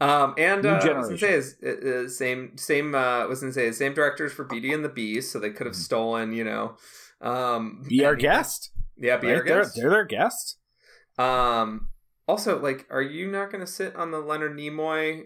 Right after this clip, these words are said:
Speaker 1: speaking Atlantean? But
Speaker 2: Right. Leonard Nimoy was in so many of these. I mean, Leonard Nimoy's
Speaker 1: But
Speaker 2: in the fucking, uh, Transformers movie, right?
Speaker 1: But he, uh, the, the guy who made the Atlantean language
Speaker 2: Oh,
Speaker 1: also made
Speaker 2: yeah, then
Speaker 1: Klingon. Like,
Speaker 2: Yeah,
Speaker 1: I thought you'd
Speaker 2: uh,
Speaker 1: sit on
Speaker 2: Mark.
Speaker 1: that.
Speaker 2: I think his name's Mark Koenig.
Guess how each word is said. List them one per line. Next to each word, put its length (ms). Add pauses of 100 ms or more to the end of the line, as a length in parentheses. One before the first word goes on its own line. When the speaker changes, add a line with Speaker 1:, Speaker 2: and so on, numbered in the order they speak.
Speaker 1:
speaking 760
Atlantean? 920 (520)
But 100
Speaker 2:
Right. 280 (540)
Leonard 220
Nimoy 260
was 200
in 60
so 220
many 160
of 80
these. 180
I 140
mean, 100
Leonard 220
Nimoy's 320
Speaker 1:
But 60
Speaker 2:
in 80
the 60
fucking, 480
uh, 240 (120)
Transformers 640
movie, 240
right? 320
Speaker 1:
But 220
he, 340
uh, 400 (100)
the, 160
the 160
guy 260
who 320
made 280
the 100
Atlantean 580
language 360
Speaker 2:
Oh, 20
Speaker 1:
also 460
made 80
Speaker 2:
yeah, 260
then 220
Speaker 1:
Klingon. 380
Like, 60 (120)
Speaker 2:
Yeah, 300
Speaker 1:
I 20
thought 240
you'd 80
Speaker 2:
uh, 40
Speaker 1:
sit 140
on 40
Speaker 2:
Mark. 260
Speaker 1:
that. 100
Speaker 2:
I 40
think 120
his 80
name's 240
Mark 320
Koenig. 480